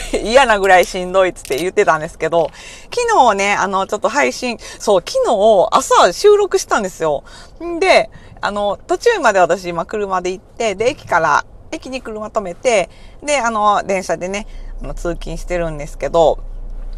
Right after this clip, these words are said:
そう、電車の中で配信すればいいわと思って、収録だけして、で、あと配信しようと思って置いて、で、電車乗っ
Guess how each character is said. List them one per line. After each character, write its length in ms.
そ 180
う、 40
電 180
車 140
の 60
中 160
で 60
配 200
信 160
す 100
れ 120
ば 120
い 100
い 60
わ 240
と 80
思 180
っ 40
て、 380
収 200
録 220
だ 120
け 140
し 140
て、 380
で、 60
あ 100
と 80
配 220
信 480
し 180
よ 280
う 40
と 140
思 200
っ 40
て 380
置 200
い 100
て、 460
で、 120
電 320
車 160
乗 160
っ 40